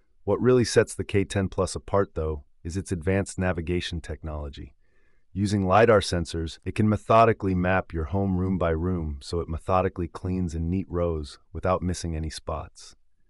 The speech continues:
You can even use the app to set no-go zones to, to keep it out of certain areas. Battery life is respectable too, at around a hundred and fifty minutes per charge. Now, that may be less than bigger vacuums,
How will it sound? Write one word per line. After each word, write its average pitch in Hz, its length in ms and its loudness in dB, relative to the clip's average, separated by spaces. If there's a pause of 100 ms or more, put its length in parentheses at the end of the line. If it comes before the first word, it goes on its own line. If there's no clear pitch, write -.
(1000)
You 85 80 -8
can 107 120 2
even 113 240 4
use 98 200 2
the 92 120 2
app 90 200 2
to - 80 -10
set - 260 0
no-go 92 400 2
zones 80 480 -4
to, - 100 -20
to - 80 -20
keep 92 220 -6
it 85 80 -2
out 82 160 0
of 76 80 -10
certain 80 340 -6
areas. 80 600 -8 (640)
Battery 107 300 4
life 98 320 2
is 87 140 -4
respectable 90 640 -2
too, 98 360 -2
at 78 80 -4
around 82 260 -2
a 78 40 -4
hundred 98 280 -2
and 87 100 -6
fifty 90 300 -6
minutes 87 300 -4
per 78 180 -12
charge. 73 600 -8 (680)
Now, 92 100 -2
that 113 160 6
may 113 160 4
be 101 160 0
less 98 320 2
than 87 200 -4
bigger 95 280 0
vacuums, 76 640 -4